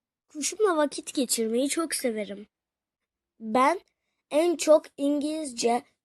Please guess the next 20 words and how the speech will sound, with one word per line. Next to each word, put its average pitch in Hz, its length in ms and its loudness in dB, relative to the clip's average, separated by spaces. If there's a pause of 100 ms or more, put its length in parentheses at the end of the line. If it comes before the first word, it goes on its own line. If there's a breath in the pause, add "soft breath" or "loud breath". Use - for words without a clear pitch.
(180)
din 285 240 -2
kültürü 247 600 0 (320)
ve 285 120 -2
Türkçe 311 500 -2
derslerini 220 600 -2
severim. 196 640 -6 (1500)
Şiir 359 500 -2
ve 320 140 2
hikaye 294 500 0
kitapları 254 580 -6
okumayı 240 400 -6
severim. 240 560 -6 (1040)
Piyano 339 360 -2
çalmayı, 233 640 -2 (340 soft breath)
müzik 254 380 -6
dinlemeyi 233 720 -6 (340 loud breath)
ve 269 140 -4
dans 311 320 -2
etmeyi 247 380 -6
severim. 277 600 -4